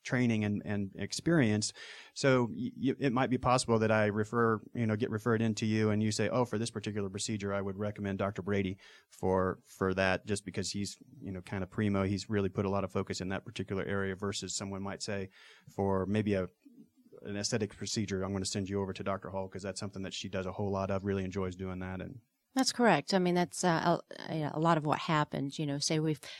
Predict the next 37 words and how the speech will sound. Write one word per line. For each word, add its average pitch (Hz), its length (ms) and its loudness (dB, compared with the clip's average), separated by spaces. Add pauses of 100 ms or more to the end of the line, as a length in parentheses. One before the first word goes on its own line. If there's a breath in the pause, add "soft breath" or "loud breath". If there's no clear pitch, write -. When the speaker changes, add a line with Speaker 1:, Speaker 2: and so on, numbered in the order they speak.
(280 loud breath)
Speaker 2:
looking 196 280 8
at 175 100 10
a 170 40 8
patient 175 560 6
and 165 140 2
they've 160 180 2
come 170 220 2
in 160 160 4
because 160 200 0
they 160 80 4
wanna 156 200 2
correct 156 240 4
their 147 100 0
smile. 143 540 2 (560)
And, 151 440 2
uh, 143 260 2
you 156 100 -2
know, 143 140 2
we've, 147 240 0
uh, 135 240 2
examined 165 400 2
everything, 156 640 2 (320 loud breath)
you 175 80 2
know, 156 140 4
from 170 180 0
the 160 60 4
oral 165 240 10
cavity, 156 460 4
their 147 120 2
teeth, 165 400 2
and 147 160 2
the, 143 140 0
their 151 160 4
health. 160 500 4
But, 156 260 0
you 160 80 0
know, 160 280 2